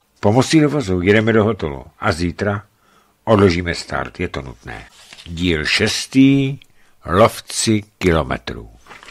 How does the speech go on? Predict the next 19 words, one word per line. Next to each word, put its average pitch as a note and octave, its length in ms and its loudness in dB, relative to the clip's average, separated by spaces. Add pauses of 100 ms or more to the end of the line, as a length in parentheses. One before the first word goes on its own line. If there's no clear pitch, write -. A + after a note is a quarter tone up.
(420)
V - 160 -20
poledne C3 720 2 (340)
jedenáctého F#2+ 1120 0
prosince. - 720 -12 (260)
Rozhlasový C#3+ 580 6
vysílač C#3+ 400 2
v E2 100 0
Dakaru C3+ 420 2
hlásil F#2+ 580 0
v F#2 40 0
ranních A#2+ 300 -4
hodinách, G2+ 500 -2
že F2+ 160 0
dnes D#2+ 400 -6
ve F2+ 100 -2
dvanáct G2 460 -4
nula A2+ 220 -2
nula D#2 400 -4 (560)
bude A#2 420 2